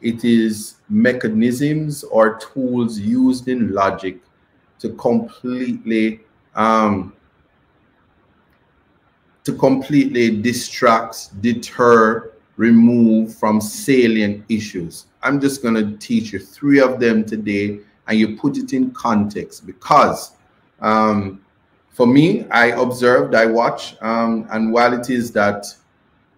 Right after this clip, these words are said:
people will take sides, I don't need to take any sides where it's concerned, because I don't think it affects my existence one way or another,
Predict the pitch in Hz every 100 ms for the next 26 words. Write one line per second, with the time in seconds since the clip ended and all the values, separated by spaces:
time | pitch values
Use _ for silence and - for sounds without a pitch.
0 | _ _ 147 135 131 123 120 135 127 -
1 | 120 110 104 104 - 143 151 147 143 143
2 | 143 143 131 135 110 - 110 107 107 101
3 | 95 98 98 - 98 98 - 92 92 90
4 | - 104 104 117 233 131 131 123 117 -
5 | 120 - - 107 101 98 95 98 95 -
6 | 90 87 92 92 92 90 92 87 82